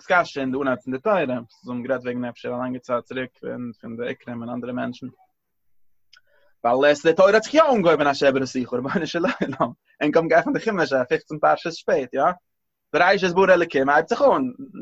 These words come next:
דאס איז דאס, וואס עס שטייט. און אנכי השם אלוקיך, אשר בראשיכו, בראשית ברא אלוקים. מען געזאגט, וואס האט די גאנצע מעשה, ביז און קומען זיי, אה, מעמד הר סיני, דו פארצאלסט, דאס האט דו, עס איז שוין מיטן אין דער מעשה, ווען זיי עס מיט מצרים, אבער עס איז, דער חולה, דער עולם, אמת,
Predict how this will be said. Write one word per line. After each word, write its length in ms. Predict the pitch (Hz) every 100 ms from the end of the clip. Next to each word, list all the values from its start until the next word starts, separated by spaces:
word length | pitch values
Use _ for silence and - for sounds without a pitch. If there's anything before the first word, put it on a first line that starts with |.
| - 135
דאס 140 | 180
איז 240 | 165 208 214
דאס, 20 |
וואס 240 | 208 208
עס 80 | 208
שטייט. 320 | 208 240 165
און 100 | 147
אנכי 280 | 160 170 170
השם 300 | 160 147 143
אלוקיך, 280 | 143 123 120
אשר 220 | 135 165
בראשיכו, 480 | 165 202 220 170 123
בראשית 360 | 139 147 151 143
ברא 160 | 160
אלוקים. 260 | 143 135 143 156 _ _ - -
מען 120 | 117
געזאגט, 300 | 131 165 170
וואס 160 | 170 220
האט 140 | 202
די 80 | 202
גאנצע 280 | 208 220 240
מעשה, 340 | 269 233 233
ביז 360 | 208 208 190 190
און 180 | 190
קומען 240 | 180 170 165
זיי, 380 | 165 151 147 143
אה, 240 | 139 139 135 _ _ -
מעמד 240 | 170 202
הר 80 | 220
סיני, 260 | - 320
דו 140 | 202 240
פארצאלסט, 400 | 226 302 269 190
דאס 120 | 175
האט 120 | 220 -
דו, 80 | 277
עס 40 |
איז 80 | 208
שוין 180 | 175 175
מיטן 240 | 185 202
אין 80 | 196
דער 80 | 208
מעשה, 140 | 196
ווען 140 | 175 175
זיי 100 | 196
עס 80 | 190
מיט 80 | 185
מצרים, 360 | 214 208 143
אבער 120 | 127 123
עס 100 | 135
איז, 120 | 127 _ _ -
דער 240 | 135 131
חולה, 220 | 170 170
דער 160 | 170 156
עולם, 400 | 151 160 170 160
אמת, 260 | 151 226